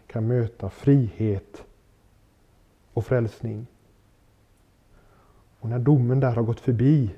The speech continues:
i mörkret på Golgata kors och armarna är utsträckta, så kan de orden faktiskt sägas som det står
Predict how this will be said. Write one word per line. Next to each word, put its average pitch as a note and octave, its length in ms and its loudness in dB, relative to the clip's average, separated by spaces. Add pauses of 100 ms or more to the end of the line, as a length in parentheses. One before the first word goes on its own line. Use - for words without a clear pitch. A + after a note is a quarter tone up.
i B2 120 -2
mörkret A#2 520 0
på A#2+ 100 0
Golgata A2+ 480 0
kors - 440 -8 (920)
och - 180 -8
armarna B2 460 2
är A#2+ 260 -4
utsträckta, C#3 840 2 (400)
så - 140 -8
kan D3 200 0
de D3 180 4
orden B2+ 200 2
faktiskt - 420 -10
sägas D3+ 520 2
som C3 140 0
det C#3 80 4
står C#3+ 480 4